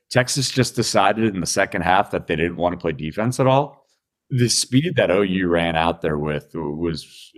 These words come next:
uh, insane. It looked like the old, you know, the Big Twelve teams, no defense, just hurry up, get out there. The way, how easily they scored, to the point that, that, that last drive, I was like, "Wait a second, they're, they're gonna leave too much time on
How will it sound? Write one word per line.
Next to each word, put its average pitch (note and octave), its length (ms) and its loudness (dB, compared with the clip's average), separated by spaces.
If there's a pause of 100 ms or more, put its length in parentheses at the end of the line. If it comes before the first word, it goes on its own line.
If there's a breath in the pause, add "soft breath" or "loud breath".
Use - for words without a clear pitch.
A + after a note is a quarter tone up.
uh, D#2 200 -2
insane. F#2 480 -2
It F2+ 120 -4
looked C3 260 2
like G#2 160 2
the F#2 100 -4
old, F#2 240 0
you F2+ 60 0
know, E2 140 0
the D#2 100 -8
Big D#2+ 240 -4
Twelve E2+ 260 2
teams, E2+ 500 -4
no F#2 180 2
defense, E2+ 500 -2
just - 320 -6 (320 soft breath)
hurry G#2 260 4
up, F#2+ 200 0
get F2+ 160 2
out F2 220 4
there. G2 100 -2
The G2+ 100 0
way, C3 280 2
how C3+ 320 0
easily D3 480 4
they G2+ 180 2
scored, G#2+ 520 -4 (220 loud breath)
to E3 120 -2
the E3 60 6
point G#3+ 240 0
that, C3+ 120 2
that, G#2+ 160 2
that A2 140 4
last G2 360 2
drive, F#2 220 2
I - 20 -2
was E2+ 140 -2
like, E2 140 -6
"Wait C3 100 2
a B2 40 -4
second, D2 180 -8
they're, A#2+ 100 -4
they're B2+ 160 -4
gonna D#4 160 -2
leave - 140 -8
too G#2 120 -6
much - 220 -10
time B2 340 -2
on - 80 -14